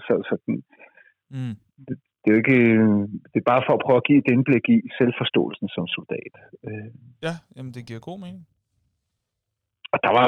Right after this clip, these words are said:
Speaker 1: vi også ude på nogle andre missioner, hvor vi, øh, vi indtog en blyfabrik, vi var ude og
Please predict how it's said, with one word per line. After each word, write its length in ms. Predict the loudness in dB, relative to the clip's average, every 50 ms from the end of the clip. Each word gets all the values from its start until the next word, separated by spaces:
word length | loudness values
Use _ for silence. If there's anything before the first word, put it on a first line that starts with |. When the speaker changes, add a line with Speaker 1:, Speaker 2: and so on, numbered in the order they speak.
| 4
Speaker 1:
vi 60 | 2 2 2
også 140 | 2 0 0 2 2
ude 100 | 2 2 4
på 60 | 2
nogle 160 | 2 2 2 0 0
andre 180 | 0 2 2 2 2
missioner, 340 | 2 2 0 0 0 0 0
hvor 180 | 2 2 2 2 2
vi, 60 | 0 2 2 2 0 -2 -4 -10 -18 _ -8 -8
øh, 140 | -6 -6 -8 -12 _ _ _ _ _ _ _ _ _ _ _
vi 60 | 0 2 4 4
indtog 360 | 2 2 2 2 2 2 4 4 4
en 120 | 2 0 -2 _
blyfabrik, 600 | 2 2 2 4 2 -2 -2 0 0 0 0 0 0 0
vi 60 | 2 4
var 80 | 4 4
ude 100 | 4 4 4 4
og 60 | 4